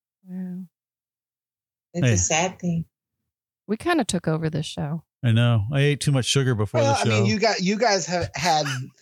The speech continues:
Speaker 3: <laughs>
Speaker 4: the onboard experience.
Speaker 2: Right.
Speaker 4: A-, and meanwhile, Brenda and I ha-, have been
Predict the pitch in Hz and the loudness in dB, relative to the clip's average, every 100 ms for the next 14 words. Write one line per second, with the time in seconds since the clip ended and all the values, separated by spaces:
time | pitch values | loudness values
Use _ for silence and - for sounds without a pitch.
0 | _ _ _ - - 151 160 165 180 165 | _ _ _ -20 -4 0 2 2 2 2
1 | 165 139 - - 202 156 117 110 120 - | 0 -2 -4 0 0 0 -2 -4 -6 -6
2 | - - - 180 165 - _ _ _ _ | -6 -8 -6 -4 -4 -8 _ _ _ _
3 | _ 175 165 165 151 170 180 175 160 147 | _ -4 0 0 0 0 2 2 2 0
4 | 180 175 165 147 139 135 131 127 131 131 | -2 0 0 0 0 0 -2 -4 -4 -6
5 | 139 - 135 135 135 131 135 | -4 -4 -2 -2 -2 -2 -4